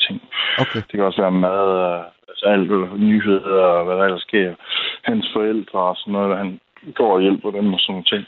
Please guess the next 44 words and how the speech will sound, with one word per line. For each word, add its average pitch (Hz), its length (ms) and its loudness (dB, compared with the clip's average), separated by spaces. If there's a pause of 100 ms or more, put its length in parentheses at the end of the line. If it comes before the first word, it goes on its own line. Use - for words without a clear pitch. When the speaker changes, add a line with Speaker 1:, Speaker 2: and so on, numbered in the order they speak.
(240)
Speaker 2:
Ja. 101 160 -2
Speaker 1:
Øh, 98 160 -4
alle, 113 260 0
alle 120 160 2
mulige 107 240 0
hverdagsting. 101 600 -2 (200)
Så - 160 -2 (220)
det - 60 -2
er - 20 4
egentlig 120 180 2
meget 107 200 2
dejligt. 98 280 -4 (680)
Det 127 80 -2
er 113 40 -2 (100)
sjældent, 120 580 -2
man 113 260 -4
kan 120 120 -2
det 117 140 -2
mand 113 280 0
til - 140 -8
mand. 104 220 -2 (600)
Det 95 140 -8
Speaker 2:
Det 117 60 2
er 113 40 2
jo 113 60 2
Speaker 1:
plejer 117 140 -2
Speaker 2:
ikke 101 120 -2
Speaker 1:
at 92 100 -6 (100)
kunne 110 140 -14 (100)
kvinde 110 240 -2
til 107 160 -12
kvinde. 107 320 0 (160)
Speaker 2:
Ja. 98 120 0 (320)
Speaker 1:
Nej, 123 180 0 (120)
undskyld. 120 480 -8
Speaker 2:
Ja, 107 120 0
mand 110 200 0
til - 200 -10
kvinde. 98 200 -4
Speaker 1:
Jeg 104 100 0
har 117 240 0
kunnet. 107 140 -20 (1120)
Så 92 220 0
det, 107 160 -2